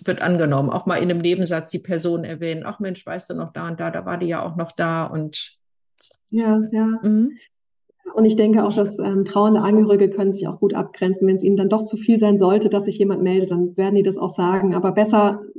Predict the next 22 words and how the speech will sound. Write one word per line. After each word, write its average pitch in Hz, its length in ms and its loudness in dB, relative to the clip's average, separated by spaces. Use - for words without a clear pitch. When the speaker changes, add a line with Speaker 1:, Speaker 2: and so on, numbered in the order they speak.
Speaker 2:
mehr 233 260 4
nachzufragen, 208 680 0
als 180 380 -2
sich - 220 0
zurückzuziehen 175 500 -2
Speaker 1:
Als - 0 -
Speaker 2:
und 165 80 2
gar 156 120 0
nicht 165 140 -2
nachzufragen. 160 120 -4
Speaker 1:
sich 165 200 -4
gar 147 140 -2
nicht 147 240 -6
zu 185 120 -10
melden, 170 360 -10
ne? 196 180 -12
Ja, 285 140 0
das 180 200 -4
war 175 100 -4
nochmal 170 260 -2
ein 165 60 -4
wichtiger, 170 640 -6